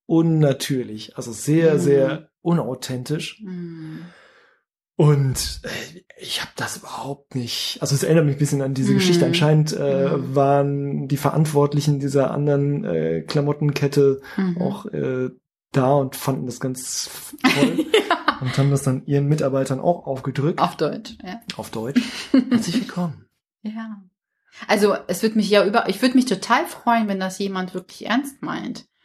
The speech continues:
Speaker 2: Äh, wenn ich aber merke, dass das Gesicht zu den Worten nicht passt, also die Mimik einfach nicht zu dem passt, was die Person sagt, dann,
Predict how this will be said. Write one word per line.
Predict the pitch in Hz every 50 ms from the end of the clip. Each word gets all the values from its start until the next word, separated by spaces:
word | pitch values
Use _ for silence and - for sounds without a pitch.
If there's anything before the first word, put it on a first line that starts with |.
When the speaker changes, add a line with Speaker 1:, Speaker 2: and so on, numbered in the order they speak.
| _ _ _ _ - - - - _
Speaker 2:
Äh, | - 180 190 196 190 185
wenn | 180 208 214
ich | 208 214 -
aber | 190 202 196 196 - -
merke, | - 185 190 190 214 233 240 - 190
dass | 190 190 190
das | - 196 196 - - -
Gesicht | 190 190 180 214 269 302 294 - - - - - _ _ _ - -
zu | - - 202
den | 190 196 190 180
Worten | 202 233 311 330 - 196
nicht | 156 160 156 - -
passt, | - 180 190 277 - - - - -
also | 180 151 202 214
die | 220 185 185 180
Mimik | 180 208 240 302 311 247 - - - -
einfach | - 190 185 - 185 - -
nicht | 202 208 202 - - - - - -
zu | - 180
dem | 180 196 202 208
passt, | 202 202 202 196 - -
was | 196 185 185 -
die | 185 180
Person | - 185 180 180 175 180 170 160
sagt, | - 202 214 214 214 214 220 220 - _ _ - _ - - - - _ _ -
dann, | 196 196 196 190 190 190